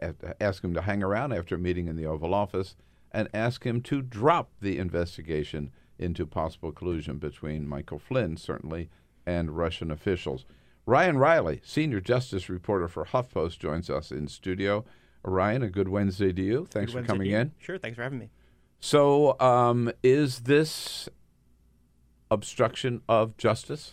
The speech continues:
Speaker 2: <laughs> Um, good question. Uh, <laughs> the problem here is, like, who's gonna prosecute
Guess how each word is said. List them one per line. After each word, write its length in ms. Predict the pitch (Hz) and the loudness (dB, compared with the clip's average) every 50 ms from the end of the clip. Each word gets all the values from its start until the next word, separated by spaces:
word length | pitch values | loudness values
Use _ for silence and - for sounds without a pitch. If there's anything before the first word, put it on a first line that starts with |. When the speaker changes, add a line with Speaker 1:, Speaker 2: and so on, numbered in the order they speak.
| - _ - | -20 _ -12
Speaker 2:
<laughs> 60 | 147 127 135 - - _ - - - - - - - _ - | -10 -10 -10 -12 -14 _ -20 -20 -20 -20 -20 -20 -14 _ 0
Um, 640 | 156 156 151 151 147 143 139 135 135 135 131 - _ _ _ _ _ _ _ _ _ _ _ _ _ _ _ _ _ - | 2 4 4 6 6 6 6 4 2 0 -4 -6 _ _ _ _ _ _ _ _ _ _ _ _ _ _ _ _ _ -4
good 160 | - 262 254 | -4 -2 0
question. 420 | - 147 135 127 - 202 240 233 - | 2 0 0 2 0 -2 -2 0 2
Uh, 1500 | - 160 156 151 147 147 151 151 - 190 165 165 202 185 160 196 175 - 202 185 156 - 202 185 147 165 180 165 165 175 - - - _ _ _ _ _ _ _ _ | 6 6 6 8 6 6 4 4 4 4 6 8 8 8 8 6 6 6 6 4 6 4 4 4 6 6 6 4 4 2 0 -4 -18 _ _ _ _ _ _ _ _
<laughs> 400 | - - - - - - - - | -20 -20 -20 -20 -20 -20 -14 -6
the 120 | 180 190 196 | -2 -2 0
problem 340 | - 247 254 247 233 202 | 2 0 0 0 -2 -4
here 200 | 180 143 180 165 | -4 -2 -2 0
is, 140 | 156 143 127 | 2 2 0
like, 140 | 127 120 - | 0 -4 -4
who's 220 | - 139 139 123 | -4 -4 -4 -2
gonna 180 | 127 135 117 113 | -2 -4 -6 -6
prosecute 580 | - - 117 117 117 - 120 - - 107 95 | -6 -6 -6 -6 -6 -8 -12 -12 -12 -14 -14